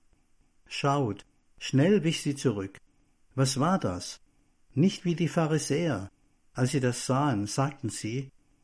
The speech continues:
Dieser Mann ist Beelzebub, ein Wahrsager. Er hat mentale Telepathie. Seht ihr? Wir werden nichts zu tun haben.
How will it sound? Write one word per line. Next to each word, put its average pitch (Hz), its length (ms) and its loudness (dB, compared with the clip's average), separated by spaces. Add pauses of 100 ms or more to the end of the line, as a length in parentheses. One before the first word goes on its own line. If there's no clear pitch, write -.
(240)
Dieser 170 300 4
Mann 139 300 4
ist - 260 -6
Beelzebub, 139 600 0 (340)
ein 127 240 4
Wahrsager. 101 800 -2 (540)
Er 123 140 2
hat 131 200 2
mentale 135 580 2
Telepathie. 151 880 -2 (460)
Seht - 400 -2
ihr? 165 320 2 (580)
Wir 127 140 4
werden 156 320 4
nichts 196 340 0
zu 185 100 0
tun 185 340 0
haben. 95 420 -2